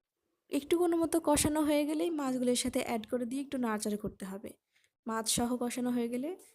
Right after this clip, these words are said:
এক বাটি পানি দিয়ে ফুটতে ছেড়ে দিতে হবে এবং শেষে আমার মতো একটু গরম মশলা ভাজনা হিসেবে ভেজে ছেড়ে দিলেই কিন্তু রেডি রুই মাছের কালা ভুনা। I promise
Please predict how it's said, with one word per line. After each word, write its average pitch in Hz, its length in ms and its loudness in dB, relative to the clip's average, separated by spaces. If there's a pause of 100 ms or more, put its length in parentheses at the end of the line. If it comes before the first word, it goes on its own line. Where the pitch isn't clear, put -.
(240)
এক 220 140 -6
বাটি 220 200 -2
পানি 226 320 -2
দিয়ে 233 260 0 (600)
ফুটতে 262 280 -2
ছেড়ে 220 200 0
দিতে 196 220 -4
হবে 196 240 -4
এবং 233 180 0
শেষে 269 440 2 (840)
আমার 277 140 6
মতো 269 200 2
একটু 262 200 -2
গরম 233 280 2
মশলা 233 340 0
ভাজনা 214 400 0
হিসেবে 226 420 2 (640)
ভেজে 226 400 2 (1120)
ছেড়ে 233 260 2
দিলেই 233 280 4
কিন্তু 311 220 0
রেডি 262 280 0
রুই 240 200 0
মাছের 226 340 0
কালা 208 260 -4
ভুনা। 202 240 -6 (1000)
I 220 180 -2 (600)
promise 240 540 4